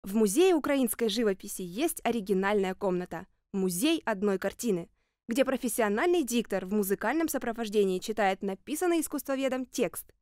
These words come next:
который помогает посетителю понять идею картины. Посещение музея бесплатное, но все желающие смогут поддержать его благотворительным взносом. Этот проект доказывает, что музейное искусство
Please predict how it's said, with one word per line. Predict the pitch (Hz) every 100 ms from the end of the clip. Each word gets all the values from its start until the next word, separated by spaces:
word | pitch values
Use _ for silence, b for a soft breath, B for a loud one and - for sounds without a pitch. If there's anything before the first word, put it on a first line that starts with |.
| _ _ -
который | 254 262 247
помогает | 240 233 214 208
посетителю | - 202 190 - 311 269 233
понять | - 190 208 311 208
идею | 170 208
картины. | 214 185 - 185 170 196 - -
Посещение | 240 233 214 - 339 370 349
музея | 320 254 302 277
бесплатное, | 262 - 247 180 - 170 196 208 -
но | 214 214
все | - 254
желающие | 208 220 339 294 233 214
смогут | 269 339 302
поддержать | - 233 240 202 208 254
его | 285
благотворительным | 277 262 220 190 208 233 214 190
взносом. | 190 185 - 196 214 - - - - - - -
Этот | 392 370 -
проект | 349 339 -
доказывает, | 285 285 214 196 170 165 -
что | - - 220
музейное | 208 208 233 339 302
искусство | 269 - 233 - 180